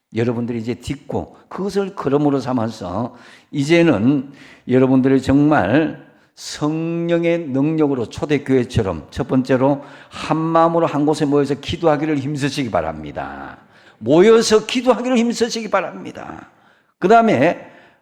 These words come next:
하나님과 말이 통하고 사람과 말이 통하는 되시기 바랍니다.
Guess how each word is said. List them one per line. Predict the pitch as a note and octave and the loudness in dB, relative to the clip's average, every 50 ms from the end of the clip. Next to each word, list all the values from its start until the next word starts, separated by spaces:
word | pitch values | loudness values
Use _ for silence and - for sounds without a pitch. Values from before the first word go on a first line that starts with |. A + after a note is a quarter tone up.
| _ _ _ _ _ _ _ _ | _ _ _ _ _ _ _ _
하나님과 | - - - A#3+ A#3+ A#3+ B3 B3 B3+ B3+ B3+ B3 B3+ B3 | -8 -2 0 2 2 4 4 4 4 2 4 4 4 4
말이 | A#3 G#3 F3+ G3+ A3+ A3+ B3 A#3+ - | 4 2 2 2 0 0 0 -4 -4
통하고 | - G3+ E3+ C3 G#2+ G#2 F#2+ G2 E2+ D2 - - - - _ | -4 -4 -2 -2 -2 -4 -4 -8 -12 -12 -16 -20 -20 -20 _
사람과 | - - - - A#3 B3 B3+ C4 C4+ C4 C4 C4 B3+ B3+ | -12 -8 -4 0 0 2 4 4 4 4 2 2 2 0
말이 | A#3 G3 F3 E3+ - A#3+ B3+ C4+ C4+ - | 0 2 0 2 2 4 4 2 0 0
통하는 | - A#3 B3 B3 A#3+ B3 A#3+ | 0 2 2 4 4 2 2
되시기 | G3+ A3+ A3 - G#3+ G#3+ A3 | 0 -2 -2 -4 -4 -4 0
바랍니다. | F#3 D3+ A2+ G2 G2 F#2 F2+ E2+ F2 D#2 D#2 D#2 D2+ D#2+ | 0 0 0 0 -4 -6 -8 -6 -6 -6 -6 -8 -14 -16